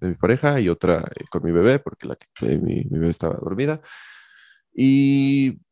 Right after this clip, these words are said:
y la verdad la vi la segunda vez porque dije, "Ah, bueno, la voy a analizar bien", ¿no? Porque la primera vez la vi como con ojos de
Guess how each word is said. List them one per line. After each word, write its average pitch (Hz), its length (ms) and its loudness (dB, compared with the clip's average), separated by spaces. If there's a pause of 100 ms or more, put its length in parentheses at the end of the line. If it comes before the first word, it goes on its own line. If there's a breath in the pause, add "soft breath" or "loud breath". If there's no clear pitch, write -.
(280)
y 104 180 -2
la 143 140 8
verdad 165 240 8
la 190 100 8
vi 185 120 8
la 175 260 6
segunda 135 300 0
vez 151 180 -2
porque 120 200 -8
dije, 107 200 -6
"Ah, 117 60 2
bueno, 117 200 -2
la 82 80 0
voy 95 140 2
a - 40 2
analizar 95 400 -2
bien", 92 340 2
¿no? 117 120 -2
Porque 98 200 -8
la 82 60 -2
primera 101 240 2
vez 107 80 2
la 104 80 4
vi 95 100 2
como 98 200 -4
con 82 160 -8
ojos 85 220 -4
de - 240 -12